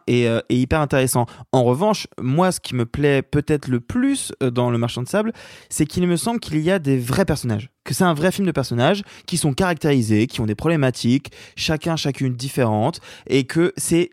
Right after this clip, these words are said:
assez bien caractérisé dans le scénario, et que du coup, je, moi, je trouve que la mise en scène accompagne ce propos-là peut-être plus que, euh, le questionnement de fond.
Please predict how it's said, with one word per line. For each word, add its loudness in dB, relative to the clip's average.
assez -2
bien -2
caractérisé -2
dans 0
le 2
scénario, -2
et 2
que -2
du -6
coup, -4
je, 0
moi, 4
je -4
trouve -6
que -2
la 2
mise -2
en 0
scène 0
accompagne -2
ce -4
propos-là 0
peut-être -2
plus -4
que, -2
euh, 2
le 2
questionnement -2
de -4
fond. -6